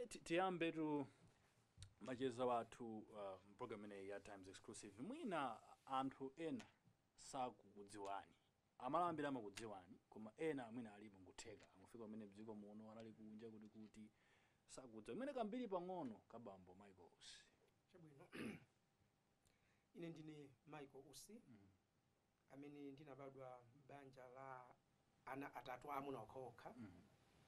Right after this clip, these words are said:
Speaker 2: Ndinabadwa ndi mnzanga tinali ma twins,
Speaker 1: Mm.
Speaker 2: mapasa.
Speaker 1: Mm.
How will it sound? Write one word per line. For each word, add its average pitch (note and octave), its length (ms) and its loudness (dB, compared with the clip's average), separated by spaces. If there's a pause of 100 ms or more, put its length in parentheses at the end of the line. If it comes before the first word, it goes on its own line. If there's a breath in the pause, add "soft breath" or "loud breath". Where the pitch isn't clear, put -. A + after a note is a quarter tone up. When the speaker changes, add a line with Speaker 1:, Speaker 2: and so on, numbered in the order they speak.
(1080)
Speaker 2:
Ndinabadwa C#3 760 4
ndi C#3 180 0
mnzanga C3+ 360 6
tinali C#3 340 4
ma A#2 120 -4
twins, - 500 -2
Speaker 1:
Mm. G#2+ 80 0
Speaker 2:
mapasa. A2+ 560 2
Speaker 1:
Mm. G#2+ 100 -6